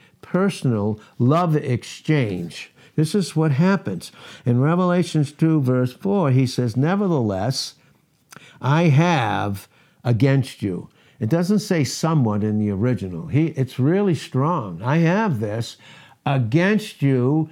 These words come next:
in the flesh," not against who we are in him, "because you left your first love." That speaks of the freshness, continual freshness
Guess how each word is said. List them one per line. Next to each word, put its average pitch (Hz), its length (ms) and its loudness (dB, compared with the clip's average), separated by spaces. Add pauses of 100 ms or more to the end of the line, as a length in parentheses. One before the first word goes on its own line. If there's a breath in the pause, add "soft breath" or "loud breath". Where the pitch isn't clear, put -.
(140 loud breath)
in 131 180 2
the 123 100 2
flesh," 143 420 -2
not 151 140 0
against 220 340 0
who 226 100 2
we 196 160 4
are 156 240 2
in 135 100 4
him, 131 460 4 (1600 soft breath)
"because 160 560 4
you 170 200 6
left 190 500 2
your 190 160 2
first 175 520 -2
love." 123 480 -2 (440 soft breath)
That 196 200 0
speaks - 400 -2
of 120 260 -4
the 131 100 0
freshness, 131 920 -4
continual 151 680 -2
freshness 156 920 -6